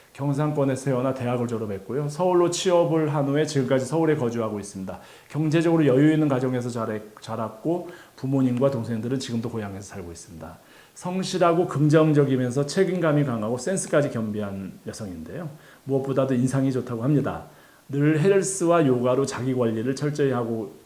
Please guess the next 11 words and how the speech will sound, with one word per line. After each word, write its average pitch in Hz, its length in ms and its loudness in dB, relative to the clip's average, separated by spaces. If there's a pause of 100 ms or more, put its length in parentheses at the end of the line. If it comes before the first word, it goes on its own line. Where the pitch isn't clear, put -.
(220)
있어가지고요. 117 760 -6 (320)
신체 196 420 0
나이를 131 640 0 (440)
검사하면 120 600 -2 (600)
십 - 280 -10
년이 160 440 0
젊게 117 360 -4
나올 98 180 -4
정도로 98 300 -8
건강하다고 95 520 -12
합니다. 104 420 -10